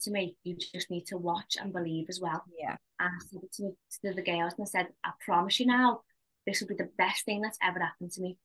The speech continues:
Speaker 1: And I'm
Speaker 2: That
Speaker 1: making
Speaker 2: is
Speaker 1: it.
Speaker 2: just, like, you've literally just given me goosebumps, but that is just, like,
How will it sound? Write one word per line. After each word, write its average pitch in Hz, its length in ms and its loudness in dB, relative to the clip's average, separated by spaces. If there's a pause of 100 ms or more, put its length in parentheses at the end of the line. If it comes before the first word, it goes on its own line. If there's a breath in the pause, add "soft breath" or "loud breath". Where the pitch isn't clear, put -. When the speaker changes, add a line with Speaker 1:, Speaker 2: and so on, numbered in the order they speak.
(120)
Speaker 1:
And 185 300 -4
I'm 175 200 0
Speaker 2:
That 196 160 10
Speaker 1:
making 233 160 2
Speaker 2:
is 185 80 0
Speaker 1:
it. - 40 -12
Speaker 2:
just, 208 300 6 (360)
like, 208 280 8
you've 202 180 6
literally 208 240 6
just 220 160 6
given 190 140 4
me 196 80 2
goosebumps, 202 600 6
but 214 200 4
that 190 220 10
is 220 180 8
just, 202 340 8
like, 202 380 6